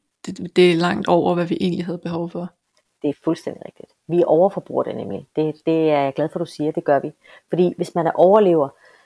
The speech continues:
Speaker 2: så kan jeg jo komme til at bygge et forråd, som jeg slet ikke har brug for. Øh, jeg kan komme til at opbygge et lager af mad, af, øh, øh,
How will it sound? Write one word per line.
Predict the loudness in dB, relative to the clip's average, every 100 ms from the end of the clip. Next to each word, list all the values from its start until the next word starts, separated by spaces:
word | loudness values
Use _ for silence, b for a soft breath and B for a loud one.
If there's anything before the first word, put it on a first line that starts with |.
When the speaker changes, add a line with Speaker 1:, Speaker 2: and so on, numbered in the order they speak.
| b
Speaker 2:
så | -6 -4
kan | 0
jeg | 0
jo | 2
komme | 0 -2 -4 -4
til | -6 0 4 6 4 2 _ _ _ _ -6
at | -6
bygge | 2 4 4 2
et | 0
forråd, | 4 6 6 4 0 0 -8 _ _ _ _ _ _
som | -10 -2 0
jeg | 2
slet | 2
ikke | 2
har | 0
brug | -2 -2
for. | -2 -4 _ _ _ _ _ _ _ -2
Øh, | 0 2
jeg | 0
kan | -2
komme | -6 -6 -6
til | 2 6
at | 6 4 0 2
opbygge | 2 2 0 -2 0 0
et | 0
lager | 2 4 4 2 -4 -14 _ _ _ _ 0
af | 4 6 4 2 -4 -14 _ _ _ -14
mad, | -8 0 2 2 0 _ _ _ _ 0
af, | 4 4 2 -4 -10 -18 _
øh, | -2 0 -2 -6 -12 _ -14
øh, | -12